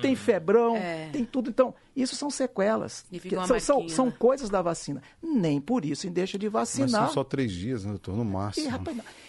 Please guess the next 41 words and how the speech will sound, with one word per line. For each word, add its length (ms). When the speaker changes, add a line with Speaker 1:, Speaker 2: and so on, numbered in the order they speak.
Speaker 1:
E 120
a, 60
por 180
exemplo, 260
agora 280
vamos 260
pra 160
covid? 580
Qual 140
é 60
o 40
grande 380
meio 280
que 120
nós 180
temos, 240
va-, 160
medo 460
que 180
temos 280
da 60
vacina 320
da 60
covid? 400
Olha, 320
ela 240
pode 480
tá 220
associada 920
com 220
miocardite, 840
que 80
é 40
um 60
problema 360
de 80
inflamação 580
do 120
músculo 380
do 80
coração. 560